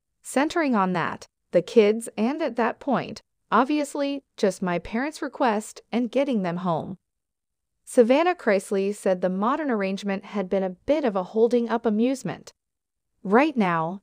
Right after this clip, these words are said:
the world of T V is kind of crazy. Everybody, it appears like they're restructuring," Chrisley said.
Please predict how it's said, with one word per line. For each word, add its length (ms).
the 120
world 340
of 100
T 220
V 340
is 200
kind 400
of 160
crazy. 580
Everybody, 680
it 100
appears 520
like 180
they're 180
restructuring," 920
Chrisley 440
said. 360